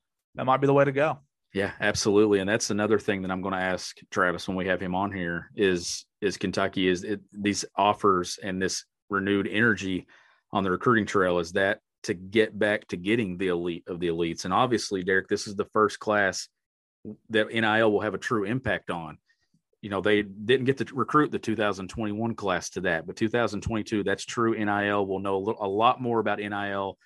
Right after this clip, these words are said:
Speaker 2: when these guys step foot on campus. So this is the kind of class that you wanna get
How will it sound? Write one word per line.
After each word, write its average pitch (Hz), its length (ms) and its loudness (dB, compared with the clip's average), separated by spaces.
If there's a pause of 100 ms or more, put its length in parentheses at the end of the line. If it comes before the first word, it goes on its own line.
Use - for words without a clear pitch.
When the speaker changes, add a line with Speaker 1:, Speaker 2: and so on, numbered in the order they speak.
(260)
Speaker 2:
when 104 200 0
these 131 240 4
guys 101 240 2
step 107 300 -2
foot 101 140 0
on 90 120 0
campus. 104 480 -2
So 98 80 -4
this 123 220 -2
is 139 80 -8
the 139 60 0
kind 135 200 0
of 123 80 -6
class 123 280 0
that - 140 -12
you 113 100 -4
wanna 110 240 -2
get 110 300 2